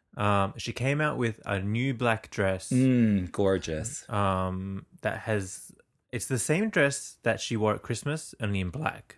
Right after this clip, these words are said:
Speaker 1: The,
Speaker 2: Right.
Speaker 1: the red dress she wore at Christmas in black.
Speaker 2: Which I like. I like it in both colors.
Speaker 1: I like it too.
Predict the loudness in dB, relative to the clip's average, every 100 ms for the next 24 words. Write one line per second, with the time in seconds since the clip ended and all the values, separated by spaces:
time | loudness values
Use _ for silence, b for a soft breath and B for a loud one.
0 | 0 4 4 2 2 4 4 4 0 -2
1 | -4 -4 -4 -6 -8 -8 -10 -14 -14 -10
2 | -6 -8 -10 _ _ _ _ _ _ 0
3 | 4 4 4 4 2 2 4 4 2 4
4 | 2 2 -2 -4 -4 0 2 2 0 2
5 | 2